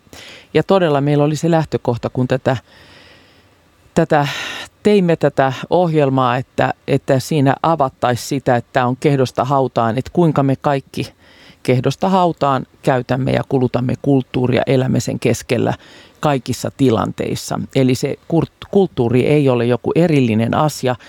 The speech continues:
ihmiselämässä, vaan se meitä jokaista koskettaa kaikkina hetkinä. No joo, siinä oli ma-, ajatus tästä, että,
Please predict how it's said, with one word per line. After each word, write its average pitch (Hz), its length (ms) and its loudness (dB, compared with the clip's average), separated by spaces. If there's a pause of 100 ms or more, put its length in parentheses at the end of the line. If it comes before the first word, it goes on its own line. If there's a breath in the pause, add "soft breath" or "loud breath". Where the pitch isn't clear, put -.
(260 loud breath)
ihmiselämässä, 127 880 -2
vaan 113 200 -4
se 117 220 -8 (680 soft breath)
meitä 139 340 2
jokaista 127 520 0
koskettaa 117 720 -4 (240)
kaikkina 110 480 -2
hetkinä. - 540 -4 (460 loud breath)
No 226 80 2
joo, 247 380 2
siinä 185 300 0
oli 190 140 4
ma-, 196 260 4 (200)
ajatus 170 680 0
tästä, 127 360 0
että, 120 320 -2